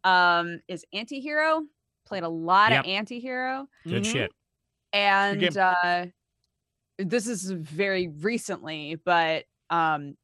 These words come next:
Speaker 1: I go into kind of a vortex with Battle Rate.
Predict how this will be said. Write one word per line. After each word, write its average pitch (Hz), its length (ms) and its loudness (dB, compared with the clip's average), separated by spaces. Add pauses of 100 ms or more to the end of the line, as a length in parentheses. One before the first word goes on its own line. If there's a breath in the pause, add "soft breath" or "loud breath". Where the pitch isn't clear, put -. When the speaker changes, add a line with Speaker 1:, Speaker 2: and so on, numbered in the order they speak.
(220)
Speaker 1:
I 202 680 4 (300)
go 175 160 0
into 170 200 -2
kind 170 220 -4
of 160 60 -4
a 165 80 -4
vortex 156 480 -6
with 151 160 -10
Battle 160 260 4
Rate. 107 300 -6